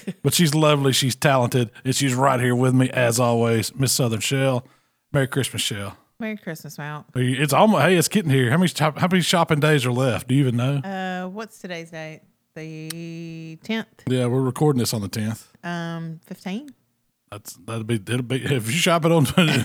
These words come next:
Speaker 2: the twenty-fifth, you're in trouble.
Speaker 1: <laughs>
Speaker 2: Only thing you're gonna be at's Walgreens. <laughs> Think,
Speaker 1: Oh,
Speaker 2: think
Speaker 1: you
Speaker 2: I hadn't
Speaker 1: got,
Speaker 2: done
Speaker 1: like,
Speaker 2: that before.
Speaker 1: <laughs> I know.
Speaker 2: <laughs> There's something about a Walgreens punch bowl set that says, "I love you."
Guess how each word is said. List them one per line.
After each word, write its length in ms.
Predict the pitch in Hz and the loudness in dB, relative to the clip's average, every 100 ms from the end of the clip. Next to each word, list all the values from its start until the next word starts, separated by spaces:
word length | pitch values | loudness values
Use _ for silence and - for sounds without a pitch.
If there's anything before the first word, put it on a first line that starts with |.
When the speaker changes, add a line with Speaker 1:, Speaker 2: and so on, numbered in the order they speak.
| 185 165 | 4 6
Speaker 2:
the 40 | 269 | 6
twenty-fifth, 500 | 170 139 165 170 151 | 4 4 4 2 2
you're 80 | 151 | 0
in 80 | - | 2
trouble. 420 | 151 147 123 104 196 - 233 - | 2 4 2 -6 -12 -16 -18 -12
Speaker 1:
<laughs> 360 | 247 - 226 - | -14 -12 -4 2
Speaker 2:
Only 200 | 170 175 | 4 4
thing 180 | 180 | 2
you're 100 | 156 | 2
gonna 100 | 170 147 | 0 2
be 160 | 147 | 2
at's 140 | 147 110 | 2 2
Walgreens. 880 | 135 147 120 - - 147 - - - | 4 4 2 0 2 0 0 -6 -6
<laughs> 40 | _ - - - - - 151 | _ -20 -18 -18 -18 -2 0
Think, 80 | |
Speaker 1:
Oh, 240 | 143 170 170 | 2 0 0
Speaker 2:
think 140 | 170 | 2
Speaker 1:
you 60 | 170 | 4
Speaker 2:
I 40 | |
hadn't 180 | 170 151 | 2 4
Speaker 1:
got, 0 | |
Speaker 2:
done 140 | 170 | 4
Speaker 1:
like, 160 | 147 127 | 4 2
Speaker 2:
that 0 | |
before. 380 | 117 127 127 185 - - _ | 0 2 2 0 -6 -20 _
Speaker 1:
<laughs> 360 | - - - - | -20 -20 -20 -12
I 120 | 147 | -8
know. 840 | 143 147 135 151 _ - 160 - - _ - | -6 -6 -8 -14 _ -8 -8 -6 -10 _ -20
Speaker 2:
<laughs> 240 | - - - | -16 -12 -2
There's 180 | 147 | 0
something 280 | 127 196 196 | 0 0 -2
about 180 | 175 180 | -2 -2
a 60 | 127 | -2
Walgreens 520 | 143 175 160 170 - | 0 0 2 0 0
punch 220 | 185 - | -6 -4
bowl 200 | 127 107 | -4 -4
set 280 | - 123 127 | -4 -4 -6
that 140 | 113 | -8
says, 180 | 156 110 | -8 -8
"I 60 | 78 | -8
love 260 | 80 82 | -8 -8
you." 200 | 98 - | -10 -14